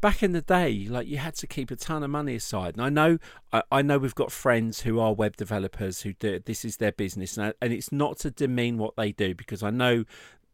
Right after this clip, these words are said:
there is a big difference. Like anything, it's a big difference between buying a one dollar photo and hiring a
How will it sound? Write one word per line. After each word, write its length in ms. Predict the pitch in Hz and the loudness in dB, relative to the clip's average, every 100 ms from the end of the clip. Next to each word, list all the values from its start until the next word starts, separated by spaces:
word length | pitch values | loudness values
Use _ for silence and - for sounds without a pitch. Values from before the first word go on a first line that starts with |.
| _ _ | _ _
there 300 | - 131 127 | 2 4 6
is 160 | 135 135 | 4 0
a 40 | |
big 180 | 135 117 | -2 -2
difference. 420 | 123 - 107 107 - | -4 -2 -4 -4 0
Like 340 | 156 165 - | 4 4 4
anything, 500 | 147 110 104 101 90 | 2 2 -2 -4 -4
it's 120 | 101 | -6
a 60 | 147 | -4
big 180 | 151 - | -4 -4
difference 320 | 143 135 - | -6 -6 -10
between 320 | - - 117 | -12 -4 -4
buying 300 | 110 117 110 | 0 0 2
a 60 | 107 | 0
one 280 | 104 110 107 | 2 2 4
dollar 280 | 110 104 | 4 2
photo 520 | 98 113 104 - 95 92 | 2 2 2 2 -2 -2
and 120 | 101 | -4
hiring 380 | 98 98 98 98 | -2 -2 -2 -4
a 140 | 98 | -8